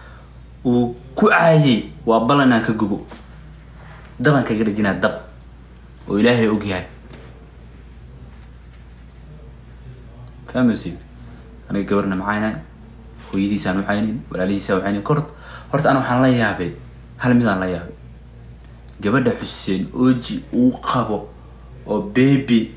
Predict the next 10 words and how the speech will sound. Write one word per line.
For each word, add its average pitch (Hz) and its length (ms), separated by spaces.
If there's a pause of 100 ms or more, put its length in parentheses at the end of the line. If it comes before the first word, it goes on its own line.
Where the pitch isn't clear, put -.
(140)
macaane 120 760
nolosheeda 120 680
dhehayso, 143 500
Ilaahay 127 220
baan 120 160
kugu 151 240
dhaarshay, 135 340
waxaad - 280
ii 214 100
sheegtiin, 160 380